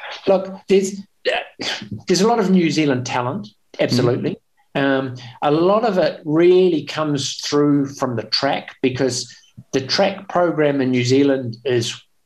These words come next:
Speaker 1: is pretty well funded, because it comes back, the funding comes, comes from,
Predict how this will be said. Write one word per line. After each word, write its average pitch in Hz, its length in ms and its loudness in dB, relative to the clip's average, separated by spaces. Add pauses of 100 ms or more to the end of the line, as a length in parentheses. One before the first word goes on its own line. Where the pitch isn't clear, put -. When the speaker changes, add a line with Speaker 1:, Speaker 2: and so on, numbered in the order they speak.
Speaker 1:
is 120 300 -4 (100)
pretty 214 240 0
well 151 220 4
funded, 151 640 -4
because 127 800 -2 (500)
it 127 120 -6
comes 143 240 -4
back, - 400 -2
the 127 80 -14
funding 165 540 -2 (120)
comes, 131 560 -6 (880)
comes 135 340 -2
from, 123 280 0